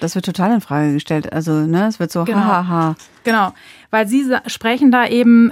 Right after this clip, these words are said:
Speaker 2: von so satanistischen Kulten. Ähm, das ist ja aber nur ein Beispiel, ne? Also, ich sag mal so, wir kennen vielleicht auch alle eine große, äh, Vereinigung, möchte ich sagen, oder ein, äh,
Speaker 1: Eine
Speaker 2: The-
Speaker 1: große religiöse Vereinigung,
Speaker 2: Ja,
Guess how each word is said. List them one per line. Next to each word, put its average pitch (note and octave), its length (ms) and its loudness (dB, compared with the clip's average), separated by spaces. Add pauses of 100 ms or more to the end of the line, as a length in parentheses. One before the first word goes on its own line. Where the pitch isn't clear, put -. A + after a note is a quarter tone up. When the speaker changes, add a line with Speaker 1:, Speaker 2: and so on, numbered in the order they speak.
Speaker 2:
von A3 360 2
so G#3+ 220 -2
satanistischen G#3 800 0
Kulten. C#4 680 0 (520)
Ähm, A3+ 320 2
das A#3 180 -2
ist B3 100 -6
ja A#3+ 80 -2
aber G#3 120 -4
nur G#3+ 220 -4
ein G#3 320 2
Beispiel, G#3 680 -4
ne? C4 360 -2
Also, G3 420 -4
ich - 140 -12
sag A3 140 -6
mal G3+ 140 -6
so, A#3 280 -4
wir G3+ 160 -8
kennen A3+ 240 0
vielleicht G#3 320 -8
auch F3+ 140 -10
alle A3+ 340 -4 (420)
eine G#3 160 -2
große, G#3+ 720 -2
äh, G3+ 180 -4
Vereinigung, A#3 800 0
möchte A3 280 -4
ich A3 60 -10
sagen, A3 400 -2
oder G3+ 180 -4
ein, F#3+ 280 -4
äh, G3+ 140 -6
Speaker 1:
Eine F#3 140 0
Speaker 2:
The- - 80 -6
Speaker 1:
große F#3+ 300 -2
religiöse F#3 500 -2
Vereinigung, A3 540 0
Speaker 2:
Ja, B3+ 40 0